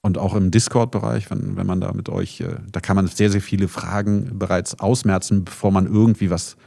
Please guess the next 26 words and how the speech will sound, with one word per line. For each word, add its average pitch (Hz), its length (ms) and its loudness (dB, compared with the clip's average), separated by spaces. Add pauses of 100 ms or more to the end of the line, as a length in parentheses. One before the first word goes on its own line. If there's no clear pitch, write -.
(300)
Neues 90 300 0
triggern - 320 -8
muss, 95 180 -4
weil 82 140 -4
vieles 98 320 -2
erklärt - 400 -4
wird. - 160 -8 (960)
Aber 95 420 2 (960)
die 190 80 0
einzelnen 123 360 6
Schritte, 143 320 2
die 110 200 2
ihr 101 80 2
durchlauft, 95 720 -2 (240)
sind 95 600 0 (200)
so 104 720 2
für - 180 -4
mich 92 240 2
sehr 98 460 4
simpel 104 340 4
nachvollziehbar. 95 800 0
Ich - 140 -10
brauch 90 180 -4
da 90 140 -4
überhaupt 87 320 -6
nicht, - 260 -4